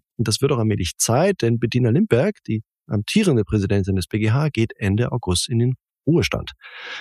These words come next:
Der jetzige Präsident des Verfassungsgerichtshofs sowie des Verwaltungsgerichtshofs Baden-Württemberg, Malte Grashof, soll wiederum Präsident des Bundesverwaltungsgerichts werden. Da gibt's ja auch eine Vakanz. Auch das berichtet die F A Z.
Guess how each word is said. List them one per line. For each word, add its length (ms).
Der 100
jetzige 420
Präsident 460
des 120
Verfassungsgerichtshofs 1080
sowie 220
des 220
Verwaltungsgerichtshofs 800
Baden-Württemberg, 640
Malte 320
Grashof, 640
soll 260
wiederum 360
Präsident 380
des 120
Bundesverwaltungsgerichts 1000
werden. 240
Da 80
gibt's 180
ja 80
auch 140
eine 100
Vakanz. 380
Auch 180
das 260
berichtet 480
die 200
F 180
A 80
Z. 280